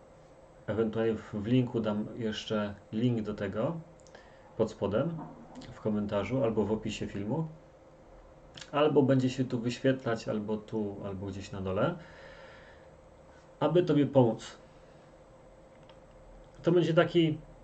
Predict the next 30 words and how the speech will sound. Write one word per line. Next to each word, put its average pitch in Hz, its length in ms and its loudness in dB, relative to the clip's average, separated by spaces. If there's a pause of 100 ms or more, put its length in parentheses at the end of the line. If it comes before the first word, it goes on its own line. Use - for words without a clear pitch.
(260)
przedsmak 160 560 2
tego, 156 320 2
że 127 360 4
wszystko - 480 -2
jest 127 240 4
możliwe, 117 400 0
że 107 80 -4
na 120 80 0
przykład 120 280 0 (680)
boli 131 440 10
cię 110 180 0
coś - 420 -6 (320)
i 139 120 2
ty 165 360 4
wiesz, 139 460 4 (160)
„Kurde, 147 380 6
muszę 175 400 4
iść 180 180 4
do 165 120 8
lekarza, 165 720 4
bo 147 140 2
to 160 540 6
tak, 147 440 4
siak”, 139 540 2 (420)
bo 120 100 6
ty 156 120 0
nie 156 140 6
znasz 131 200 4
swojego 123 400 4
ciała. 165 440 -2